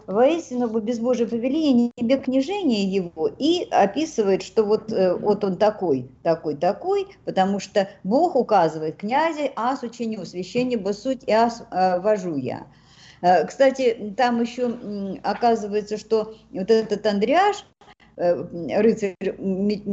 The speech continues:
м, ордена меченосцев, идет, э, на самом деле он идет, э, пытается в союзники получить Александра. Но здесь получается,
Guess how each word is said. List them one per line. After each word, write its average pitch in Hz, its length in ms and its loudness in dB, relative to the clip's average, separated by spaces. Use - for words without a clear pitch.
м, 139 60 -4
ордена 185 480 2
меченосцев, 185 600 0
идет, 247 400 4
э, 156 240 4
на 202 140 0
самом 185 240 -2
деле 180 160 -2
он 185 120 -2
идет, 185 240 0
э, 165 300 -2
пытается 170 360 0
в - 60 -12
союзники 180 440 2
получить 135 360 -6
Александра. 131 520 -4
Но 160 140 6
здесь 240 240 4
получается, 208 560 0